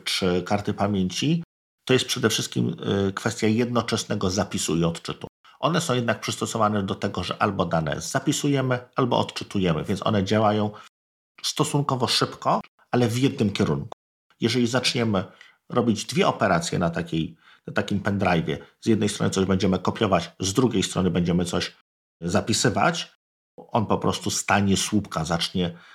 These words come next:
zacznie się bardzo grzać, zacznie po prostu bardzo, bardzo wolno pracować, na co dysk twardy, no, nie może sobie porad-, pozwolić, ponieważ, no, cały czas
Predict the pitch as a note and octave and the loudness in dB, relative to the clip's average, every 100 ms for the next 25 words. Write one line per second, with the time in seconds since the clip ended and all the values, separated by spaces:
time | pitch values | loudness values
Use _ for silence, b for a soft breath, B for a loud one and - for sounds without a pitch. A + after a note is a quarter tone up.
0 | B A2 - A2 F#2+ F#2+ B2 A#2+ A2 G#2+ | B -2 -2 -2 -2 0 0 2 0 2
1 | A#2 A#2 - A2+ G2+ - - A2 G2 F#2+ | 2 2 -2 0 0 0 -4 2 4 4
2 | F#2 G#2 G2 - E2+ F2 F#2 F#2 E2+ F2 | 2 0 -2 -2 -2 -2 0 0 0 0
3 | F#2 E2+ F#2 E2+ - - A#2 C#3 - b | -2 -2 0 0 0 0 2 0 -2 b
4 | b b _ _ - C3+ E3 - D3 C3+ | b b _ _ -2 0 0 2 2 4
5 | B2+ A2 G2+ B2+ - - A#2+ A2 G2+ G2+ | 2 2 2 2 0 -4 2 2 2 2
6 | F#2+ B B B - B2+ D#3+ D3+ G#2 E2+ | 0 B B B 0 4 4 4 2 0
7 | F2 E2+ E2+ F2 E2 D#2 D2+ - - F#2+ | 2 2 2 2 2 2 0 -4 0 0
8 | - E2+ F#2+ - A2 A2+ A2 A2 A2+ - | 2 2 2 0 -2 0 0 -2 -4 -2
9 | C3+ A#2 - G2+ - | 2 2 2 0 -2